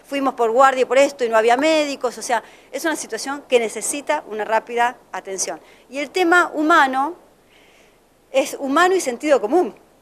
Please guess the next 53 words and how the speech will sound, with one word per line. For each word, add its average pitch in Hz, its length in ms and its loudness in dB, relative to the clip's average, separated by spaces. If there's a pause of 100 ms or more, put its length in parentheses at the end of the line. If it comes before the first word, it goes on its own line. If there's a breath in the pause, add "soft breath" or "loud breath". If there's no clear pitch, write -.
(320)
O - 40 -20
sea, 190 180 -12
como 196 420 -4
nosotros 302 380 -2
como 226 220 0
mamás, 277 300 2
vos 233 140 -4
tenés 233 320 -4
hijos 320 320 0
también, 254 400 -2
o 185 80 -4
cuando 202 220 -4
uno 254 180 -4
tiene 247 260 -4
una 226 200 0
lastimadura, 220 480 0
hasta 220 180 -2
que 220 60 -4
vos 277 160 4
no 294 100 2
ves 277 160 0
que 254 80 -2
el 226 100 -4
nene 254 200 -2
está 226 200 0
bien, 285 360 0
que 226 100 0
no 214 120 -4
llora, 285 400 6
de 208 100 2
que 208 240 -4
es 233 60 -2
una 226 180 -4
cosa 226 260 -2
menor, 285 440 2 (260 loud breath)
no 214 180 -2
lo 220 80 2
dejás 214 280 -2
en 233 100 -8
paz, 285 300 2
o 190 100 -8
sea, 175 160 -8
porque 180 340 -8 (120)
por 226 120 0
la 220 100 4
preocupación 247 540 -4
misma 254 220 -4
de 233 80 -4
mamá. 226 300 -2 (440 soft breath)
Entonces, 220 360 -8
en 254 80 -8
ese 285 200 -8
sentido, 311 480 -2